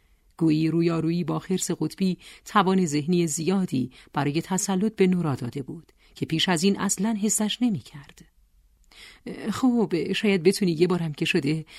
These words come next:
این عادت رو کنار بذاری، هوگو." اما رابطهٔ فیزیکیشان چیزی جز ناامیدی برای نورا نداشت. وسط‌های رابطه‌شان نقل قولی از کامو به ذهنش آمد.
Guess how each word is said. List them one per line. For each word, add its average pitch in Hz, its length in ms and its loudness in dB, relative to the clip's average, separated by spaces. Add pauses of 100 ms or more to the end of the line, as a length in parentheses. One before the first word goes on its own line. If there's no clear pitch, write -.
(140)
این 262 140 6
عادت 165 260 2
رو 220 60 -2
کنار 196 320 0
بذاری، 156 340 2
هوگو." 147 360 -2 (800)
اما 139 200 -2
رابطهٔ 180 460 2
فیزیکیشان 196 720 -2
چیزی 202 420 0
جز 170 280 0
ناامیدی 165 560 0
برای 156 340 0
نورا 135 280 -2
نداشت. 147 600 -10 (640)
وسط‌های 170 540 0
رابطه‌شان 190 760 0 (300)
نقل 165 360 0
قولی 214 340 2
از 185 180 -2
کامو 202 320 2
به 131 100 0
ذهنش 127 440 -4
آمد. 151 400 -16